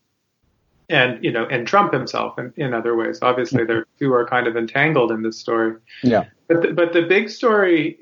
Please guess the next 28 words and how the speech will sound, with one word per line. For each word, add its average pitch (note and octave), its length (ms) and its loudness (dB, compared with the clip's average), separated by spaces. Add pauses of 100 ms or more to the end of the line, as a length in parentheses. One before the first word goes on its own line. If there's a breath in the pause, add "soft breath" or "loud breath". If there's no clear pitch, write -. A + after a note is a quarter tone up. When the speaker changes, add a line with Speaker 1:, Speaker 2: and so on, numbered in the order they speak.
Speaker 1:
with D3+ 340 0 (440)
corporate D#3+ 360 0
bankruptcy D3 640 0
is A#2 180 -2
that A#2+ 340 2 (560 soft breath)
these F#3 180 2
laws E3 400 2
change D3 460 0
in D3 120 -2
the C3+ 120 0
late C3 200 2
nineteen C3+ 380 -2
seventies A#2+ 520 -2
to - 100 -6
become A#2+ 580 -2 (480)
much C#3+ 460 0
more B2+ 520 2
generous C3 580 2
towards B2 460 2
corporate C3+ 380 0
managers A#2+ 720 0 (380 soft breath)
and C3+ 180 -2
to C3+ 200 2
allow B2 360 4
for C3 200 2
the B2 120 2
retention B2+ 720 -2 (200)
of, B2 240 -2